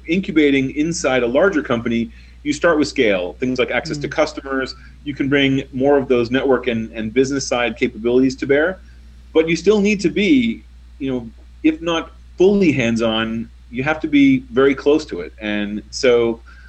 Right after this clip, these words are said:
Speaker 1: that's why, you know, I don't view it, I don't view my role as being kind of a think tank, uh, you know, content creator. I work directly with our services team. I support our services team in implementing the solutions literally in a hands-on way. I'll,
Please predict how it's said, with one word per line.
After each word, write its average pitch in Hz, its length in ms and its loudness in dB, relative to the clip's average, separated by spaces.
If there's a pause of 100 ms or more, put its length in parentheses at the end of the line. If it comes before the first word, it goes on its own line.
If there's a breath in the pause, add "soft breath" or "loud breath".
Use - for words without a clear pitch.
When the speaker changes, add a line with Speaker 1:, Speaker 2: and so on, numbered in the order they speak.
(300 soft breath)
Speaker 1:
that's 135 240 -2
why, 127 340 2 (160)
you 123 100 -18
know, 117 300 -8 (460)
I 127 40 -6
don't 135 220 0
view 143 200 4
it, - 320 -2 (140)
I 131 60 -4
don't 135 160 0
view 131 140 2
my 139 260 2
role 120 420 2
as 113 200 -2
being 117 280 -2
kind 117 180 -4
of 107 300 -2
a 107 100 -2
think 143 440 -4
tank, 117 460 -6 (500 soft breath)
uh, 107 420 0
you 117 100 -4
know, 113 120 -2
content 139 520 -2
creator. 104 680 2 (260)
I 123 80 -6
work 131 240 2
directly 123 480 2
with 110 460 0 (240)
our 110 120 -4
services 139 440 -4
team. 107 240 -6
I 104 60 -6
support 117 340 -4
our 113 60 -2
services 127 340 -2
team 107 220 -4
in 101 80 -6
implementing 110 680 -4
the 101 80 -2
solutions 110 600 0 (280)
literally 127 300 0
in 110 100 -2
a 104 40 0
hands-on 117 440 -4
way. 120 120 0
I'll, 98 260 -4